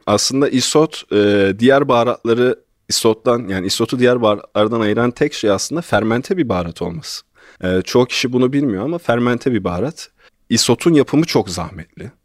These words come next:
Ondan dolayı insanlar birbiriyle paylaşmaz. Yani paylaşmadığı zaman da aslında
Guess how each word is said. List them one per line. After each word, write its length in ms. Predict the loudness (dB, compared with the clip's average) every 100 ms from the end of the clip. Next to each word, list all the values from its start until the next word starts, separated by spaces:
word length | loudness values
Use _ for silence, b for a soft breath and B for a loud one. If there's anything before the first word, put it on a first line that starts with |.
| _
Ondan 380 | 2 2 2 0
dolayı 240 | 2 2 2
insanlar 520 | 0 0 2 0 0
birbiriyle 460 | -2 -2 0 0 0
paylaşmaz. 840 | 0 0 -2 -6 -10 -12 -14 -14 _ _
Yani 340 | 0 2 0 -2
paylaşmadığı 720 | 0 0 0 0 0 2 2
zaman 320 | 4 2 2
da 80 | 2
aslında 580 | 2 0 0 2 0